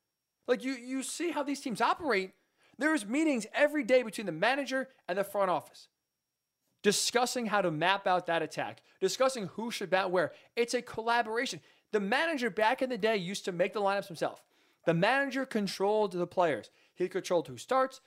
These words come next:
He controls who, who comes off the bench, when they come off the bench, what pitching changes to make, when. Now, it's all done before the game. The G M has just as much say, if not more,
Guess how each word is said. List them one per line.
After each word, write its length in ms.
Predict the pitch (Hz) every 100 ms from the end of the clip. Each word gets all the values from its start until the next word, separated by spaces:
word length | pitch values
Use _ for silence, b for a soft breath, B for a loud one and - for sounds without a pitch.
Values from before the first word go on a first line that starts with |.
| b
He 120 | 190
controls 420 | 185 - 180 165
who, 240 | - 143 131
who 140 | 131
comes 200 | 131 156
off 120 | 147
the 60 | -
bench, 360 | 226 285 254 - b
when 240 | 139 208 262
they 100 | 254
come 160 | 247
off 140 | 254 240
the 60 |
bench, 260 | 240 247 - b b
what 280 | 151 233 233
pitching 300 | 220 240 233
changes 320 | 240 226 220
to 80 | 165
make, 280 | 202 233
when. 300 | 170 214 240 233 _ _ _ _ _ _ _ _
Now, 500 | 180 269 349 285 311 - _ _ _ _ -
it's 160 | 330
all 180 | 294 320
done 180 | 320 311
before 260 | 294 320
the 80 | 320
game. 460 | 302 339 392 392 202 _ _ _ b b
The 140 | 254
G 260 | 277 302 320
M 160 | 349
has 220 | 285 285 -
just 340 | - 254 285
as 80 | 269
much 240 | 226 262
say, 220 | - 214 208
if 200 | 240 285
not 240 | 262 269
more, 560 | 208 190 339 339 185 196